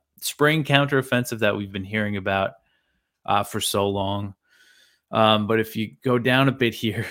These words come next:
<laughs> uh, Kuleba, he's asking for more weapons. He said, quote, "Weapons, weapons, and once again, weapons are needed to win in the war. Germany has plenty of them, and much depends on Germany," end quote. And this was in, uh,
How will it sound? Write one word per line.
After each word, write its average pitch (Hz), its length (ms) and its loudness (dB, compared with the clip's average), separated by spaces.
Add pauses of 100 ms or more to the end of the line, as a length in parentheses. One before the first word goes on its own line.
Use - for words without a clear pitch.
(120)
<laughs> 117 200 -4
uh, 104 220 -2
Kuleba, 113 920 6 (180)
he's 113 320 -4
asking 139 360 2
for 135 140 -2
more 131 260 4
weapons. 127 500 2
He 110 180 -6
said, 127 420 2
quote, 131 480 2
"Weapons, 143 580 0
weapons, 135 540 0
and 104 200 -6
once 160 240 0
again, 143 520 -2 (200)
weapons 107 600 0
are 101 160 -6
needed 123 360 0
to 107 100 -6
win 113 320 0
in 110 160 -6
the 92 80 -8
war. 127 500 0 (460)
Germany 160 380 4
has 135 160 0
plenty 127 340 -2
of 120 80 0
them, 127 260 2
and 101 200 -6
much 107 360 -4
depends 104 460 -6
on 92 180 -8
Germany," 104 580 -4
end 87 200 -14
quote. 92 380 -8 (280)
And 110 120 -2
this 113 160 -2
was 104 160 -2
in, 98 180 -2
uh, 92 280 -4